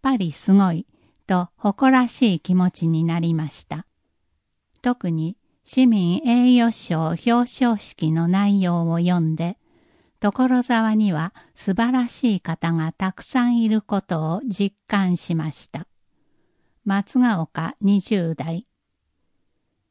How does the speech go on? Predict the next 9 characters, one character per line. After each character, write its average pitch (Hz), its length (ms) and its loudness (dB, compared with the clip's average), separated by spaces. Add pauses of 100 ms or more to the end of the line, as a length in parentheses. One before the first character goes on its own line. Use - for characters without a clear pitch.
(220)
編 233 320 2
集 196 360 0
か 175 200 -4
ら、 165 180 -4 (840)
こ 202 140 0
れ 240 120 2
か 254 180 2
ら 247 120 4
も 170 280 0